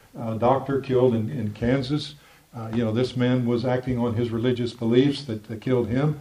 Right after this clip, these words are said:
Uh, the, um, neo-Nazi that walked into the Holocaust Museum, he was acting, uh, what he thought was,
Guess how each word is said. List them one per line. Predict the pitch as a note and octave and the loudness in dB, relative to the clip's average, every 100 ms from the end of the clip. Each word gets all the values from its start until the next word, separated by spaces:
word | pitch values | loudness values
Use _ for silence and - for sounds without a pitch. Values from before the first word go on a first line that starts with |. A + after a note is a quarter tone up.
| - - - _ - | -10 -20 -20 _ -8
Uh, | A2+ A2+ A2+ A2 | -2 2 4 2
the, | G#2+ A2 A2 A2+ | 0 0 0 2
um, | G#2+ G#2+ G#2 - - - | 2 2 -2 -10 -12 0
neo-Nazi | B2+ C3 B2+ A#2 C3 C3+ D3 | 2 6 6 6 4 2 2
that | B2 A2+ | 2 2
walked | A2+ B2+ - | 4 2 2
into | C3 B2+ A2+ A2+ | 0 0 -2 -2
the | G#2+ | -2
Holocaust | B2 C#3 C3+ C3+ B2+ C3 | -2 -2 0 -2 -2 0
Museum, | C3 A#2 C3 C3 C3 - - - | 0 2 2 2 -2 -10 -20 -2
he | B2+ | 0
was | B2+ B2+ | 2 2
acting, | B2+ B2+ C3 C3 B2 | 2 2 0 -2 0
uh, | B2 A#2 | 0 -2
what | G#2+ B2+ A#2+ | 0 0 0
he | C3+ | 0
thought | - B2+ C3 | 4 6 4
was, | A#2+ A2+ | -2 -4